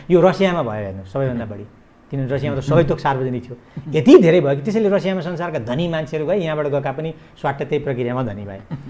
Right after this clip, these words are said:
यो प्रक्रिया थियो, होइन? यो प्रक्रिया चाइनामै त्यही भयो नि त। तपाईँलाई निजी क्षेत्रकै तरिकाको सिद्धान्तबाट, अ, सार्वजनिक संस्थाहरूको म्यानेजमेन्ट गरिन्छ अहिले चाइनामा, होइन? गरिन्थ्यो, अब अहिले, उम्, फरक किन हुन खोज्दैछ। संसारभरि यो उदारवादी पुँजीवादले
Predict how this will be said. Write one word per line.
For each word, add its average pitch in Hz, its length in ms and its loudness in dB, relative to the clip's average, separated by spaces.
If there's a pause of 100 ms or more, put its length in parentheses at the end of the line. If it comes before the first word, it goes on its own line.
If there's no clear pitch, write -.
(260)
यो 226 120 8
प्रक्रिया 190 440 6
थियो, 175 360 2
होइन? 131 200 -2
यो 202 240 0
प्रक्रिया 196 440 -2
चाइनामै 147 440 -4
त्यही 151 160 -2
भयो 104 120 -8
नि 113 140 -12
त। 143 40 -12
तपाईँलाई 120 460 -4 (280)
निजी 147 220 -2
क्षेत्रकै 139 680 -4
तरिकाको 143 480 -2
सिद्धान्तबाट, 120 600 -4
अ, 165 140 -6 (420)
सार्वजनिक 139 560 0
संस्थाहरूको 127 520 -8
म्यानेजमेन्ट 131 440 -2
गरिन्छ 113 260 -4
अहिले 107 180 -8
चाइनामा, 98 400 -14
होइन? 135 260 -12 (720)
गरिन्थ्यो, 139 420 2
अब 131 80 0
अहिले, 131 220 0
उम्, 127 560 -6
फरक 135 280 -4
किन 120 120 -4
हुन 117 200 -4
खोज्दैछ। 117 380 -4 (400)
संसारभरि 226 720 4
यो 254 80 2
उदारवादी 185 640 2
पुँजीवादले 160 720 -2